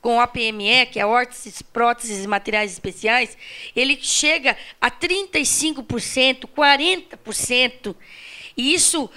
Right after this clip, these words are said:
você chega à seguinte conclusão. O, os recursos estão sendo mais direcionados para as tecnologias, para os produtos, do que para a própria,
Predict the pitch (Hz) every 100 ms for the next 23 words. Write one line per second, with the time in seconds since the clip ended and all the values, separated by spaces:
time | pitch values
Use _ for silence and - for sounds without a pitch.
0 | - - - 233 - 320 311 - 349 339
1 | 311 294 269 320 254 359 - 339 320 302
2 | 254 214 190 170 _ - - - - -
3 | - _ - 294 302 302 302 302 269 -
4 | 302 - 311 403 427 277 294 - 294 -
5 | 294 277 262 294 359 285 320 311 - 269
6 | 254 226 214 202 - - 320 359 320 -
7 | 294 277 269 233 220 - 302 294 - 233
8 | 233 - 233 202 233 359 - 403 - -
9 | - - - 254 311 330 330 - 330 339
10 | 330 - 330 277 339 349 359 349 330 277